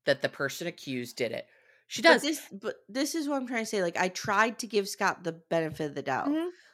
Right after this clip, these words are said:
Speaker 2: Like, that is a lie that was told. His hands are out. They're clear on the table. He's not trying to hide them in this
Speaker 1: Right.
Speaker 2: interview with Burkini.
Speaker 1: Right.
Speaker 2: So, he tells the detective about Martha Stewart, and he says,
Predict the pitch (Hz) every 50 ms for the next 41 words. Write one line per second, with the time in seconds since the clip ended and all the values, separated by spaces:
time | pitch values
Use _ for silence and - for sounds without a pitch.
0 | _ _ 196 190 185 - 208 202 214 220 247 254 247 262 226 208 196 165 151 147
1 | 143 139 95 80 147 147 - - 143 113 87 - - _ _ _ _ 190 185 185
2 | - 208 202 220 240 269 262 285 262 - - 190 190 185 185 185 - - - -
3 | 156 143 147 - - 208 214 220 226 220 226 226 220 220 208 - 185 165 165 160
4 | 160 156 156 156 151 - _ _ _ _ 208 190 190 - 208 190 - - - 202
5 | 180 165 151 156 165 123 127 143 - - 67 - - _ _ _ - 180 160 156
6 | 156 165 147 110 147 139 131 135 135 127 - - 131 127 - 101 - - - -
7 | _ _ _ _ _ _ _ _ 82 78 - - _ _ _ _ _ _ - -
8 | - - - - _ _ _ _ _ _ - - - 214 208 196 196 196 - _
9 | _ _ _ _ _ _ _ _ _ _ _ _ _ _ _ _ _ _ _ _
10 | - - 220 220 - 247 220 226 220 - 262 262 220 240 214 - 226 202 190 -
11 | 190 180 170 165 180 165 147 - 170 170 175 175 - 202 190 - - 165 156 156
12 | 143 - 165 165 180 180 180 170 - - 170 165 160 156 -